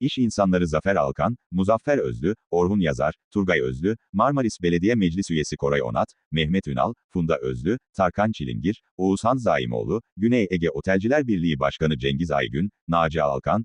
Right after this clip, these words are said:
Özdemir İnce, ak Parti Marmaris İlçe Başkanı Muzaffer Arabi,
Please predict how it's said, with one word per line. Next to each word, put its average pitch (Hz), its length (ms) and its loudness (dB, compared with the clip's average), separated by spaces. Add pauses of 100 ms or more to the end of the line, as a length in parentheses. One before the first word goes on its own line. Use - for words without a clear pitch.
(120)
Özdemir 85 380 0
İnce, 69 360 -2 (140)
ak 117 180 0
Parti 98 260 0
Marmaris 80 440 0
İlçe 85 280 -2
Başkanı 95 360 2
Muzaffer 76 440 0
Arabi, 71 340 0